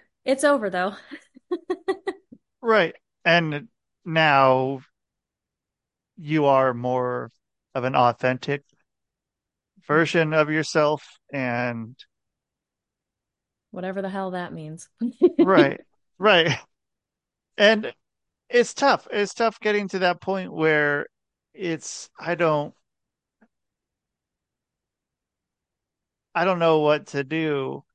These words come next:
Speaker 2: and I don't know, like, you're just sleeping into that unknown of,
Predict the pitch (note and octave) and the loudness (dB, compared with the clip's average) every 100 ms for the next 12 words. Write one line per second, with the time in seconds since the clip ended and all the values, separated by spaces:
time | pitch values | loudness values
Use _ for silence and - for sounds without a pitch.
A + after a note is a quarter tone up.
0 | _ - C#3+ C#3 C3 C3+ - C#3 C#3+ C#3 | _ -4 0 0 0 -2 -4 -2 0 0
1 | C3+ C3+ C3+ C3 B2+ B2+ B2+ B2+ _ _ | -2 -4 -6 -4 -4 -6 -10 -16 _ _
2 | _ _ _ _ _ _ _ _ _ _ | _ _ _ _ _ _ _ _ _ _
3 | _ _ _ _ _ _ _ _ _ _ | _ _ _ _ _ _ _ _ _ _
4 | _ _ _ _ _ _ _ _ _ - | _ _ _ _ _ _ _ _ _ -2
5 | D3+ C#3+ F3+ C#3 C#3 F3+ F3 F3 E3 D#3+ | -2 0 -4 -4 -6 -4 -2 -2 -4 -6
6 | E3+ D#3 E3+ - D3 C#3 C3+ C3+ C3+ B2+ | -2 0 0 -2 -4 -4 -4 -6 -8 -14
7 | _ _ _ _ _ _ _ - B2+ B2 | _ _ _ _ _ _ _ -10 -4 -4
8 | A#2+ - - | -6 -12 -20